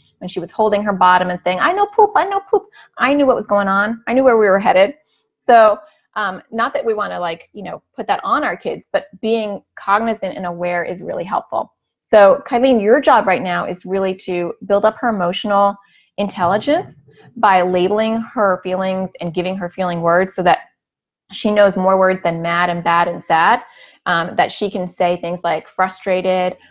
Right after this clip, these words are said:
or anxious. Giving our kids good words at three is super important. And then watching and being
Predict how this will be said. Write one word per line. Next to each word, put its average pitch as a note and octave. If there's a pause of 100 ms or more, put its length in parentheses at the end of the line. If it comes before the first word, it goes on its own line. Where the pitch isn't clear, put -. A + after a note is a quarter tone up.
or -
anxious. F#3+ (460)
Giving A#3+
our G3+
kids F#3 (180)
good D4+
words B3 (120)
at F#3+ (100)
three F#3 (100)
is F#3+
super F#3
important. E3+ (380)
And A3+
then A3+ (540)
watching G#3
and G3+
being G3+